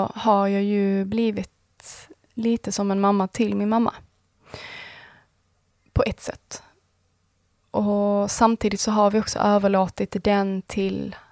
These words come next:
vården för att det har blivit för tungt för familjen att bära. Framförallt min pappa. Så när jag träffar mamma så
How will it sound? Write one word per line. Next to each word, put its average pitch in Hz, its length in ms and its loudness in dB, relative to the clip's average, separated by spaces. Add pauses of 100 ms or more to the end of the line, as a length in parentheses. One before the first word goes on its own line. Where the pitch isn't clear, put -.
(100)
vården 214 500 2 (260)
för - 240 -4
att - 420 -6
det 190 260 -2
har 180 200 0
blivit 185 420 -6 (340)
för - 180 -4
tungt 185 340 -4
för - 340 -6
familjen 185 580 -6
att - 180 -12
bära. - 240 -2 (520)
Framförallt - 440 -6
min 208 100 -6
pappa. - 220 -4 (2500)
Så 214 540 4
när 220 220 6
jag 226 180 6
träffar 233 280 2
mamma 214 500 4
så 202 760 2